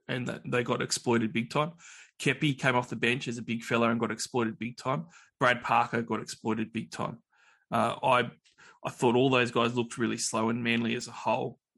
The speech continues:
just looked too slow, uh, particularly on their edges. I don't think that's gonna help Turbo very much. Um, so I am really keen to watch this game. From a Supercoach perspective, though, even though Bullemor didn't look,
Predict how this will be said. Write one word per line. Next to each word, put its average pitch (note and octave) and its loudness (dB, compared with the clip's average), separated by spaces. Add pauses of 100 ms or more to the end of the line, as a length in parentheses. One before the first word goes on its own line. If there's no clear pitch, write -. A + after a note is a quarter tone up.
(100)
just B2 -10
looked B2 -6
too A#2 0
slow, A#2 0 (220)
uh, B2+ -2
particularly A#2+ -2
on A#2 0
their A2+ 0
edges. B2 -6 (880)
I B2 2
don't C#3+ 2
think - -4
that's C3 -2
gonna C3 0
help C3 -2
Turbo C#3 2
very C#3+ -2
much. - -6 (100)
Um, B2 -4
so B2 2
I B2+ 6
am C#3 6
really C3 4
keen B2 0
to A2+ 0
watch A#2 -4
this C3 -8
game. C3 0
From D3 -2
a - 2
Supercoach A#2+ -2
perspective, A#2 -6
though, B2+ 0 (400)
even B2+ 2
though A#2 4
Bullemor A#2 0
didn't A#2+ -2
look, A#2 -6